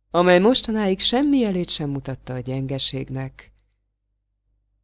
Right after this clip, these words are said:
hirtelen csattanva elrepett azon a ponton, ahol Kandata belé fogózott. Minden hiába.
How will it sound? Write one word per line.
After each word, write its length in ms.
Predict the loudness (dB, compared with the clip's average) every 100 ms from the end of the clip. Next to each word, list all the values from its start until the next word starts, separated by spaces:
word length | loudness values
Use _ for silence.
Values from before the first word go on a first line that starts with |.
| _ _ _
hirtelen 520 | 0 0 4 6 6
csattanva 680 | 6 6 6 2 4 4 4
elrepett 800 | 8 6 6 -2 -4 -10 -10 -4
azon 300 | -2 0 0
a 80 | -2
ponton, 680 | -4 -6 -6 -8 -8 -10 -14 _ _ _ _
ahol 340 | -8 -4 -4 -6
Kandata 500 | -8 -8 -8 -6 -4
belé 300 | -4 -8 -12
fogózott. 1000 | -14 -14 -14 -16 -18 -20 -20 _ -20 -20 _ _ _ _ _ _ _ _ _ _ _ _ _ _ _ _ _ _ _ _ _ _ _ _ _ _ _ _ _ _
Minden 420 | -4 -2 -2 -8
hiába. 680 | -12 -14 -14 -14 -16 -18 -20